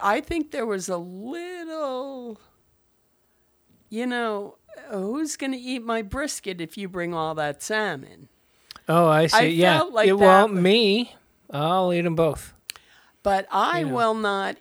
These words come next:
Speaker 1: eat
Speaker 2: Right,
Speaker 1: chicken
Speaker 2: you're not
Speaker 1: or
Speaker 2: True.
Speaker 1: brisket.
Speaker 2: Yeah.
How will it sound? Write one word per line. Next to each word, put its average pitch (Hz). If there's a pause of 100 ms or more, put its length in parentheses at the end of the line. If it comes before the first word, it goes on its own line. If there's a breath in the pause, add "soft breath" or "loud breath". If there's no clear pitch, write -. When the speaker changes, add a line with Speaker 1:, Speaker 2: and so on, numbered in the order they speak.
Speaker 1:
eat 185
Speaker 2:
Right, -
Speaker 1:
chicken 214
Speaker 2:
you're - (140)
not -
Speaker 1:
or 220 (760)
Speaker 2:
True. 120 (220)
Speaker 1:
brisket. - (220)
Speaker 2:
Yeah. 123